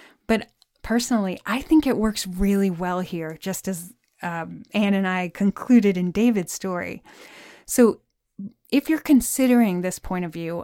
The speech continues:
I encourage you to check out episode one twenty-six, where Anne and I talk about the advantages and disadvantages of second person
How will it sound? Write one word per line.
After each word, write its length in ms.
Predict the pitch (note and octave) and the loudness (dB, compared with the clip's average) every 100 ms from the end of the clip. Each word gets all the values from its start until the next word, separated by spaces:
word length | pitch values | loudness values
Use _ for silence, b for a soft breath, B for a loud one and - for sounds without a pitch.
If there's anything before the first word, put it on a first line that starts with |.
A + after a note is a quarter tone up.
| - | -4
I 100 | F#3+ | -2
encourage 440 | F#3+ - G3+ F#3+ | -2 -2 -4 -2
you 100 | F#3 | -4
to 100 | F3 | -6
check 360 | E3+ - G3 - | -6 -8 -8 -4
out 180 | F3+ - | -4 -4
episode 420 | F#3 - - F3+ | -8 -8 -8 -8
one 240 | E3+ F3+ F#3 | -6 -6 -4
twenty-six, 680 | - F#3 F3+ - - - - B B B | -4 -2 -4 -8 -10 -14 -20 B B B
where 220 | F#3+ F#3 F#3 | -2 -2 -2
Anne 240 | G3 G3 | 0 0
and 120 | F#3+ | 0
I 180 | F3 E3 | -2 -6
talk 320 | - F3+ F3 | -6 -8 -6
about 240 | F3 E3 - | -6 -8 -8
the 120 | E3+ | -10
advantages 680 | E3 F3 E3+ F#3 E3+ F3 E3+ | -8 -8 -8 -8 -8 -8 -8
and 160 | D#3 | -8
disadvantages 1120 | G3+ B3 G3 D#3+ E3+ E3 E3 - E3 D#3 - B B B | -2 -2 -4 -8 -8 -8 -10 -10 -10 -10 -12 B B B
of 260 | F#3 F3 - | -4 -4 -6
second 360 | F#3 - - | -8 -10 -14
person 500 | - F3+ E3+ E3 E3+ | -8 -8 -6 -8 -10